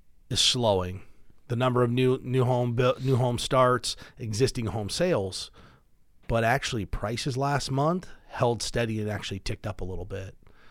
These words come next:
So that's, it's interesting because there's less inventory, less buyers, but guess what? Prices stayed the same and actually ticked up a little bit.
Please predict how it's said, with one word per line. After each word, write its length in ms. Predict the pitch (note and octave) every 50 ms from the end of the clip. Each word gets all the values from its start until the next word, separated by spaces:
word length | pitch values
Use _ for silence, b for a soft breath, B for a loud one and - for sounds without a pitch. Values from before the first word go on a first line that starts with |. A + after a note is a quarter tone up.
| b b b b b b b b
So 120 | - - C3+
that's, 180 | C#3 C3+ -
it's 160 | C3 G#2+ -
interesting 480 | C3+ C3 A2+ - A2 - - A#2 G#2+ G#2+
because 380 | G#2+ G2+ - - A#2 A2 F#2+ A2
there's 320 | A2 G#2 G2+ G2+ - -
less 300 | G#2+ A2 A#2 C3 A#2+ -
inventory, 500 | C3+ A#2 A2+ A2 G#2 - - A#2 A2+ A2
less 240 | G2+ G#2+ A#2 A#2 -
buyers, 720 | - A2+ A2 G#2+ G#2+ G#2+ G#2+ G#2 G#2 G2+ F#2+ - - - - b b b b b b b b b b b b b b _ _ - _ _ _ -
but 140 | - G#2 F#2
guess 240 | G#2 A2 - - -
what? 340 | G2+ G2 F#2+ F2+ E2+ - - - - - -
Prices 640 | - G2+ G#2 - - G#2 F#2 - - - - - - - - - - -
stayed 380 | - - - - A#2+ A2 G2+
the 80 | F2+ G2
same 540 | - - G#2+ G2 F#2+ F#2+ F#2 F#2 F#2 G2 - - - - _ - - - - -
and 100 | G#2 F#2+
actually 320 | F#2+ F#2+ - - F#2 F#2+
ticked 280 | - - - - - -
up 140 | F#2 - -
a 40 |
little 220 | F2+ F#2 F2+ E2 E2+
bit. 300 | - E2+ F2 F2+ -